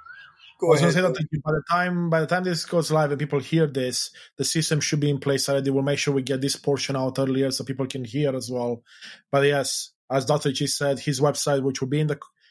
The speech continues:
Speaker 2: in the description, so don't have to take notes. If you're still listening to the entire thing, go click on the button there. You'll find it. We'll have his social medias as well as always. And always remember, there's a part one to this. There'll be another part coming up later.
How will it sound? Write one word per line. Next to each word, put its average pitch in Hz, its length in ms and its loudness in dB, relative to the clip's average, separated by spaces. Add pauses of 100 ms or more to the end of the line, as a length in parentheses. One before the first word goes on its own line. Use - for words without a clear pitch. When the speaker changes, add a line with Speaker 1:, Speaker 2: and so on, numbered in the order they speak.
(280)
Speaker 2:
in 147 100 -2
the 147 80 2
description, 143 520 -4
so 131 120 -8
don't 143 200 -2
have 147 140 -4
to 147 60 -8
take 143 200 -4
notes. 147 260 -4
If 151 100 -6
you're 139 80 -2
still 143 240 -2
listening 143 280 -2
to 135 60 -6
the 143 60 0
entire 135 260 -2
thing, 135 320 -4 (260)
go 151 160 4
click 147 320 0
on 135 100 -2
the 131 60 -2
button 135 380 0
there. 131 120 0
You'll 131 200 0
find 131 380 -2
it. 127 220 -2 (360)
We'll - 120 -2
have 127 180 0
his 135 180 -2
social 139 280 -4
medias 131 400 0
as 120 140 -6
well 131 160 0
as 127 120 -4
always. 131 420 0
And 131 140 -4 (440)
always 147 340 2
remember, 156 240 2
there's 135 180 -2
a - 60 -6
part - 320 0
one 143 200 2
to 143 80 -6
this. 139 260 0
There'll 127 140 -2
be 135 120 2
another 135 280 0
part 135 320 -2
coming 135 280 -2
up 135 180 0
later. 135 400 0